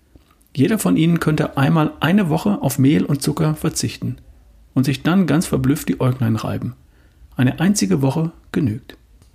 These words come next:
Aber das hatten wir ja schon alles bei Galileo Galilei und dem Papst. Ich soll durchs Fernrohr gucken? Daraufhin möglicherweise mein Weltbild ändern müssen? Ich denke gar nicht daran.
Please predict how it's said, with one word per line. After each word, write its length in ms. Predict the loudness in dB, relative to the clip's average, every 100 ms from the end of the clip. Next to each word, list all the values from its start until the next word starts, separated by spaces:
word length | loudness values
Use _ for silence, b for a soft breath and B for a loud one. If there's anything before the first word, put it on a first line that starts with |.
| _ -6
Aber 160 | 0 2
das 160 | 2
hatten 180 | 2 4
wir 60 | 2
ja 80 |
schon 180 | 2 0
alles 300 | 0 0 0
bei 280 | -2 0 0
Galileo 520 | 0 0 2 2 2
Galilei 580 | 2 0 2 0 -2 -6 -14 -6
und 120 | -4
dem 140 | -2 -4
Papst. 480 | -4 -6 -8 -14 -18 -20 _ -20 -6
Ich 120 | -2
soll 140 | 0 -2
durchs 180 | -4
Fernrohr 400 | -2 2 2 2
gucken? 280 | -2 0 -2 -4 -16 _ _ -4
Daraufhin 400 | -2 0 2 4
möglicherweise 600 | 4 4 2 4 2 2
mein 220 | 0 0
Weltbild 400 | 0 0 0 0
ändern 260 | 2 2 2
müssen? 320 | 2 2 0 -4 _ -10
Ich 160 | -6 0
denke 260 | 0 0
gar 160 | -4 -4
nicht 180 | -4 -4
daran. 260 | -6 -8